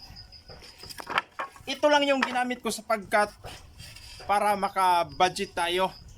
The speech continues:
Ang mas magandang gamitin nito yung, ah,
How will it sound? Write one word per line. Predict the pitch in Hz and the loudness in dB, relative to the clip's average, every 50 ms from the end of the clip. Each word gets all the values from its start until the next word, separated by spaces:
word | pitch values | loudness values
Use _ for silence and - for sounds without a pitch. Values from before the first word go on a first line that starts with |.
| - - - - - - - - - - - - - - - - | -20 -20 -18 -18 -18 -18 -20 -20 -20 -20 -20 -20 -16 -6 0 0
Ang | 226 240 240 240 | 0 2 0 0
mas | 247 254 240 - - | 0 0 -2 -2 -2
magandang | 233 240 226 240 240 226 233 233 214 208 | -2 -2 0 0 0 2 0 0 0 0
gamitin | 226 226 226 226 226 - 220 214 | -2 -2 -2 -2 -4 -4 -4 -2
nito | 214 214 208 - - 196 | -2 -4 -4 -2 -2 0
yung, | 196 196 208 202 202 196 196 185 180 - - - - - - | 2 2 2 2 0 -2 -4 -6 -8 -12 -16 -20 -16 -6 0
ah, | - 180 185 185 185 185 180 180 175 170 170 | 2 4 6 6 6 6 4 4 4 2 2